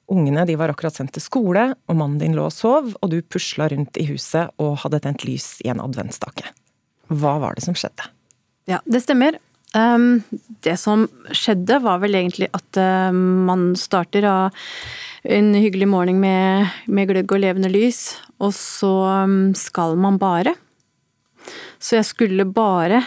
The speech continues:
Speaker 2: en liten tur inn på arbeidsrommet, og det er fort gjort å glemme seg.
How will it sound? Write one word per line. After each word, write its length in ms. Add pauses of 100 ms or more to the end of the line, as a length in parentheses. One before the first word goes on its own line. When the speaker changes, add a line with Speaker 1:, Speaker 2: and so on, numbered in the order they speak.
Speaker 2:
en 160
liten 300
tur 160
inn 160
på 160
arbeidsrommet, 560 (760)
og 680
det 160
er 20
fort 220
gjort 160
å 20
glemme 220
seg. 320